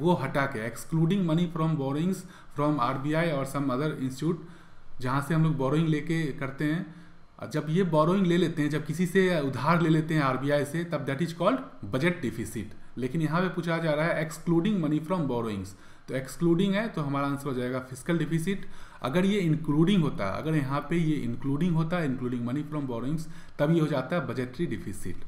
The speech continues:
ठीक है। लेकिन यहाँ पे एक्सक्लूडिंग है, इसलिए हमारा आंसर हो जाएगा फिस्कल डेफिसिट। जैसा कि आप, अ, इस एग्जांपल में भी देख सकते हो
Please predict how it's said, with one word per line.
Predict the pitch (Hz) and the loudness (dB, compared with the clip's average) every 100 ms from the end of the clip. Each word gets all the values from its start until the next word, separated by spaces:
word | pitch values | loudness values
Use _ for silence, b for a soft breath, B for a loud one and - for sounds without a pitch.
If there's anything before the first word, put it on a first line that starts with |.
| - - | -6 -6
ठीक | 139 139 | -2 0
है। | - - - | 0 -2 -2
लेकिन | 127 131 | -2 0
यहाँ | 160 160 160 | 4 4 4
पे | 240 302 - - - - 135 | 2 0 -4 -14 -18 -14 -10
एक्सक्लूडिंग | - - 175 180 208 202 | -10 0 4 4 4 2
है, | 220 | 0
इसलिए | 165 127 | -2 -2
हमारा | 131 123 110 | 0 0 0
आंसर | 113 113 | -2 -6
हो | |
जाएगा | 113 135 180 | -6 -4 -4
फिस्कल | - - - 160 | -6 -8 -4 -4
डेफिसिट। | 113 90 - 90 - - - - - - - - - - - - - - - | -4 -8 -8 -10 -10 -8 -6 -6 -6 -10 -12 -14 -16 -18 -18 -18 -20 -14 -6
जैसा | 127 170 | 0 0
कि | 175 | 2
आप, | 170 165 160 | 2 2 0
अ, | 156 151 151 135 110 101 104 | 2 2 2 0 -2 -4 -6
इस | 123 | -2
एग्जांपल | 131 131 139 135 180 | -2 0 -2 0 0
में | 180 | 2
भी | 175 | 0
देख | 151 | 0
सकते | 156 156 - | -2 -6 -4
हो | 147 | -4